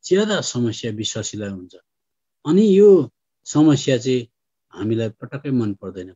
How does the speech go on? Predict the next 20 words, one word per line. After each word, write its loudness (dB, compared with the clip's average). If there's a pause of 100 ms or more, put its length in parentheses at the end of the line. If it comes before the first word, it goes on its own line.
कुनै 0
पनि -4
विश्वासीलाई -10
मन -10
पर्दैन। -20
अब -14
जस्तो -6
मानिलिनुहोस्, 0 (440)
यहाँनिर 0 (500)
भजनको -2
किताबमा -6
आउनुहोस्, -8
एक -14
सौ -10
सात -8
अध्यायमा, -10
हामीहरूको -12
पाठ -8
त्यतैतिर -8
छ। -16